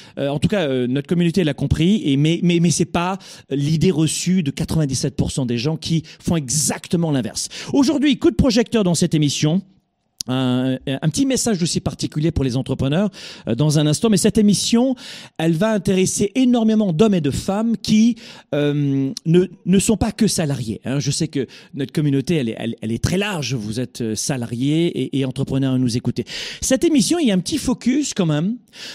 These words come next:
sur les hommes et les femmes qui veulent, euh, développer une activité sur Internet, qui veulent vivre de la maison, qui veulent facturer de la maison, qui veulent gagner de l'argent en dormant,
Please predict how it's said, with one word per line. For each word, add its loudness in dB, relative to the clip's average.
sur 0
les 4
hommes 0
et 2
les 2
femmes 0
qui 0
veulent, 2
euh, 0
développer 4
une 4
activité -2
sur 0
Internet, -2
qui -2
veulent 2
vivre 2
de 2
la 2
maison, 0
qui 0
veulent 0
facturer 0
de 2
la 2
maison, -2
qui -2
veulent 2
gagner 2
de 0
l'argent 0
en 0
dormant, 2